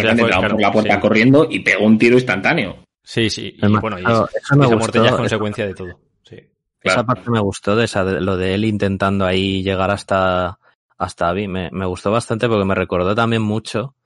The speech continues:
Speaker 3: Pero bueno, ya decíamos de que este, bueno, The Last of Us en general es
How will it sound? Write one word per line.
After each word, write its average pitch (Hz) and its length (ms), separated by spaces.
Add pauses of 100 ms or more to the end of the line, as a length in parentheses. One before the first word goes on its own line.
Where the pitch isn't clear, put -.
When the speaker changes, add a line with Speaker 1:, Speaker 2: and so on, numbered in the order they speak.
(340)
Speaker 3:
Pero 104 140
bueno, 123 180
ya 107 120
decíamos 123 600 (300)
de 98 160
que 92 220
este, 107 640
bueno, 98 200
The 90 80
Last 98 200
of 101 140
Us 104 160
en 101 100
general 87 500
es 101 280